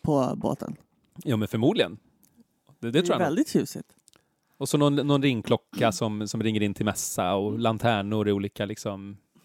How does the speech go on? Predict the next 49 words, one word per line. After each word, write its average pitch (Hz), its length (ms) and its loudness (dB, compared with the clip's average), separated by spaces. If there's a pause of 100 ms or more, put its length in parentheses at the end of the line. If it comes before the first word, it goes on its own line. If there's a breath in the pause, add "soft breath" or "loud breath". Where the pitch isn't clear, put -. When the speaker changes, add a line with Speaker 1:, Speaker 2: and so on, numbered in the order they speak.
(140)
Speaker 2:
eh, - 60 -18 (920)
liksom 120 280 -10 (180)
Davids 110 380 0
stjärna, 101 360 0
blink 98 560 -8
och 107 120 -10
sådär. 98 220 -10 (360)
Speaker 1:
Mm. 170 220 -14 (640)
Speaker 2:
Ja, 113 320 -10
ja, 135 140 4 (100)
det, 147 340 -8
det 143 240 4
här 156 100 4
kan 185 120 2
jag 165 60 8
också 160 160 2
bara 131 180 6
spekulera 135 560 4
i. 127 180 6 (180 soft breath)
Ja, 120 80 2
men 143 80 6
det 143 60 10
gjorde 143 160 8
mig 143 100 2
ändå 123 300 6
sådär, 117 220 2 (200)
kan 127 140 0
det 120 60 2
vara 113 140 4
på - 120 0
den 113 100 0
här 117 240 0
nivån? 117 420 2
Man 117 140 2
vet 131 260 2
ju - 20 2
att 110 60 -2
det 120 60 -6
finns, 98 320 -6
liksom, 92 520 -6 (120)
shady 117 840 2
karaktärer 127 560 2
Speaker 1:
Mm. 110 100 0
Speaker 2:
inom 104 180 -2
religionen, 107 500 0
men 101 100 -4
att - 160 -8 (240)
så 196 320 2
mycket, - 360 -6